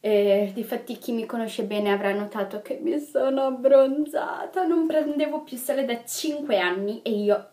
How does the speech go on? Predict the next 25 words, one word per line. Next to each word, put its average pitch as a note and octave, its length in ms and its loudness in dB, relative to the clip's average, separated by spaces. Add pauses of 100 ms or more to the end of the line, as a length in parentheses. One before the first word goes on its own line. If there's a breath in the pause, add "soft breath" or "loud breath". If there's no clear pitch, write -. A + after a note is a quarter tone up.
odio F#3 500 0
il D#3+ 180 -12
sole. F3 540 -8 (460 loud breath)
Ma E4 180 6
oggi D#4 240 2
andremo C#4+ 320 2
al A#3 100 -2
parco, G3+ 840 2
andrò G#3 760 2
in A#3 160 2
un A#3 140 2
parco D4 400 2
perché - 360 -10
qui D#4 260 -8
quello G3+ 280 0
che G3+ 120 -6
si G#3 160 -10
fa G3 340 -4 (220)
durante G#3 480 -6
il F#3+ 80 -12
tempo G#3 260 -2
libero B3 500 -2 (420 loud breath)
a G#3+ 140 -4
Seattle G3 440 -2
è F#3 280 -2